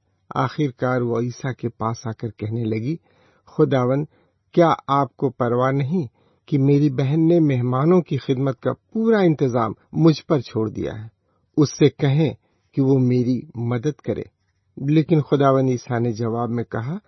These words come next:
"مرتھا، مرتھا، تو بہت سی فکروں اور پریشانیوں میں پڑ گئی ہے، لیکن ایک بات ضروری ہے۔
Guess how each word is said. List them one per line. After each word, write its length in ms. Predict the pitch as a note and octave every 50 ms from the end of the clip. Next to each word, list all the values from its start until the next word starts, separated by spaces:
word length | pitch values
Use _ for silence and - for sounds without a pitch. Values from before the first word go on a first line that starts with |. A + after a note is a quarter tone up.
| _ _ _
"مرتھا، 460 | - A#2+ A#2+ A#2 - - - B2+ D#3+ A3 B3+ - _ _ _ _ _ -
مرتھا، 520 | B2+ C3+ B2 G#2+ - - A#2 C3+ F#3+ B3 B3+ _ _ _ _ _ _ _ _ _ _ -
تو 140 | A3 G#3+
بہت 460 | F3 C#3 A#2 C3+ C#3 A2+ C3+ F#3+ G#3+ -
سی 200 | - - F#3 D#3+
فکروں 500 | - - - B2+ - - D#3 D#3 D#3 C#3
اور 340 | B2+ B2 - - - C3+ B2
پریشانیوں 800 | - - C3+ B2+ C3 B2+ - - B2 B2 A#2+ B2+ B2+ C3 C3
میں 120 | B2 A#2+ A#2
پڑ 240 | - _ - B2+ D#3 D3
گئی 200 | C#3 A2+ G#2+ G2+
ہے، 160 | G2+ G#2+ - - _ _ _ _ _ _ _ _ -
لیکن 380 | B2+ C#3 D3 D3+ C#3+ - F3+ D#3+ - _ -
ایک 260 | D3+ D#3+ G3+ G#3 D#3+
بات 260 | C3+ B2 C3+ B2+ B2+ A2
ضروری 580 | G#2 A2+ B2 A2+ A2+ A2+ A#2 A#2+ D3+ E3+ C3
ہے۔ 120 | G2+ G#2+